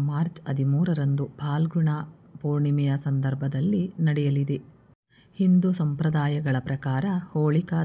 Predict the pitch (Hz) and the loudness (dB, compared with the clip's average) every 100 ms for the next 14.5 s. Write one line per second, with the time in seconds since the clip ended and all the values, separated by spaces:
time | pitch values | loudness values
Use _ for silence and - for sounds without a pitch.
0 | 147 135 143 139 - 147 - 156 - 156 | -2 -2 0 -2 -2 -4 -4 -4 -2 0
1 | 151 147 139 143 139 139 135 185 185 185 | 0 -2 0 0 2 0 0 0 -2 -4
2 | - - - 165 151 147 160 147 143 - | -8 -20 -6 -2 0 0 0 -2 -4 -4
3 | 151 135 139 160 151 151 151 143 139 143 | -2 -2 0 0 0 0 0 2 2 2
4 | 143 135 - 135 139 143 - - - - | 0 -2 -2 0 0 -2 -6 -20 -20 -2
5 | 180 180 185 180 - 143 139 156 160 156 | 2 2 2 0 -2 -2 0 2 2 2
6 | 156 147 147 147 147 139 139 139 135 135 | 0 0 0 -2 -2 0 2 2 2 2
7 | 139 135 139 135 139 135 143 - - - | 0 0 0 2 2 0 -2 -8 -20 -20
8 | - _ _ _ _ - 185 185 180 170 | -20 _ _ _ _ -6 -2 0 2 2
9 | 156 156 147 143 147 147 143 - 131 131 | 2 0 0 0 0 0 -2 0 -2 -2
10 | 165 160 147 - 143 - 139 139 147 - | -2 0 -2 -4 -8 -4 -2 -2 -4 -6
11 | - 139 143 143 - - - - 147 147 | -4 0 -2 -4 -12 -20 -12 -4 -2 0
12 | 160 170 170 143 135 139 - - 151 139 | 0 0 0 -2 -2 -4 -8 -12 -6 -2
13 | 143 139 143 139 135 - 139 135 139 - | 0 0 0 -2 -2 -4 -4 -4 -6 -8
14 | 139 139 135 139 | -10 -6 -4 -4